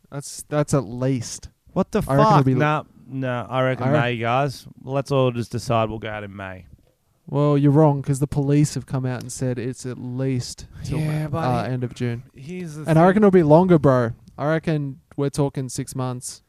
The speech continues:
Speaker 2: That's what's bullshit. I was talking to Jimmy on the old Instagram today from New Zealand, Chur to the Chur. We're gonna get him on the podcast maybe next week, Jimmy Jackson.
Speaker 1: Awesome.
Speaker 2: New, you know New Zealand, like, code four lockdown or whatever, so McDonald's and shit's not even open.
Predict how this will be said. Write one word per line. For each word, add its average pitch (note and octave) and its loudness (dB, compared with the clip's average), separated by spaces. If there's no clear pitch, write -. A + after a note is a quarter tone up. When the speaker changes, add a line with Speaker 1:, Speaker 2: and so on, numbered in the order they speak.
Speaker 2:
That's G#2+ -2
what's C3 4
bullshit. B2+ 4
I B2 2
was A#2+ -2
talking C3 0
to A#2+ -2
Jimmy B2+ -4
on A#2+ -4
the A#2 -6
old A#2 -4
Instagram A#2+ -8
today A2+ -4
from B2 -10
New A2+ -4
Zealand, A#2+ -4
Chur A#2+ -4
to A#2 -2
the G#2+ -6
Chur. C3 -2
We're A#2+ -4
gonna A#2+ -2
get A#2+ 0
him A#2+ 0
on A#2 0
the A#2 -4
podcast A2 -4
maybe G#2+ -6
next A2 -8
week, B2 0
Jimmy A#2 -6
Jackson. B2 -2
Speaker 1:
Awesome. C3 0
Speaker 2:
New, B2 4
you D3 6
know D#3+ 6
New D3 4
Zealand, C3+ 4
like, B2+ 0
code B2 0
four B2 0
lockdown A2+ -2
or A2+ -2
whatever, A2 -2
so A#2+ -2
McDonald's A#2+ -2
and B2 -4
shit's - -8
not A#2 -2
even G#2+ -2
open. G2 -6